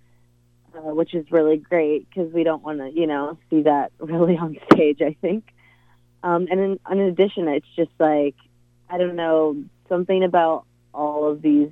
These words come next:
artists' energies right now, because it is our first time coming back and doing this, like, doing these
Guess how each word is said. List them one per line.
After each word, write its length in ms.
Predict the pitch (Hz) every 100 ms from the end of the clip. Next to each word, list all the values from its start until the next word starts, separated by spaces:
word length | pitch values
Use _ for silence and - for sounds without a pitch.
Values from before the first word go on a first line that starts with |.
| -
artists' 400 | 151 156 151 - -
energies 720 | 147 151 147 143 139 143 143 -
right 280 | 151 143 143
now, 400 | 147 135 127 -
because 420 | 160 - 160 156
it 120 | 151
is 180 | 160 151
our 120 | 156
first 300 | - 151 165 _
time 480 | - 156 151 151 165 _ _ _ _ _ -
coming 220 | 175 156
back 280 | 160 151 160
and 160 | 160
doing 260 | 156 151 151
this, 180 | 147 151 _ _
like, 300 | 156 113 101 _ _ _ _ -
doing 300 | 165 160 151
these 160 | 151